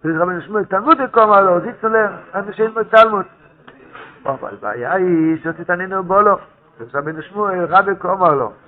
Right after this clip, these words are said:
<laughs> הרבי מסביר, "רבי קום עלו", "אעזוק", הוא אומר לך, "תהיה רבי."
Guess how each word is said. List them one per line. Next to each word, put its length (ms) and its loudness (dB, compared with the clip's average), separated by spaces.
<laughs> 120 -14
הרבי 320 -10
מסביר, 560 -2
"רבי 380 4
קום 300 -2
עלו", 380 2
"אעזוק", 360 -6
הוא 100 -8
אומר 160 2
לך, 160 0
"תהיה 340 -2
רבי." 200 -2